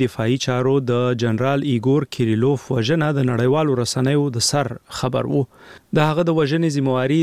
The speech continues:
د اوکراینیو استخباراتو عمومي ادارې سرچینو منلې وه. خو چارواکو یې تر دې نهه میاشتې مخکې په مرمۍ د لګېدو او په روغتون کې د بسترېدو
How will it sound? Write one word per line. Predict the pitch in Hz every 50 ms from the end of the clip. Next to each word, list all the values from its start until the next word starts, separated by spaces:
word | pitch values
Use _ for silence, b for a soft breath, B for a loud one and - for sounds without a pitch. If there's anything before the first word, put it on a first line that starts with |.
| 160 139
د | 139 139 - 131
اوکراینیو | - - - 135 135 135 131 123 131 160 170 165 147 135 123 135
استخباراتو | - - - 131 - 113 113 120 123 127 143 147 - - 151 - - 131
عمومي | 131 127 123 131 147 147 135
ادارې | 117 120 117 117 120 135 139 - -
سرچینو | 131 120 - - - 127 135 127 117 104 107
منلې | 113 117 117 113 117 117
وه. | 131 131 123 B B B B B B B B B B -
خو | - 180 -
چارواکو | 165 170 170 170 190 196 180 - 170 170
یې | 180 202 190 - 160
تر | 139 135 151
دې | 165 170 170 185 - 156 147 170
نهه | 214 180 156 147 139 139
میاشتې | 139 139 131 - - - 139 156
مخکې | 170 - - - 147 - -
په | 135 127 127
مرمۍ | 120 120 143 160 160 143 135
د | 120 120
لګېدو | 117 107 113 117 123 156 185 196 180
او | 139 - 135
په | 123 123
روغتون | 113 - - 170 165 165 -
کې | - 151 127 117
د | 120
بسترېدو | 110 - - - 123 117 120 120 139 151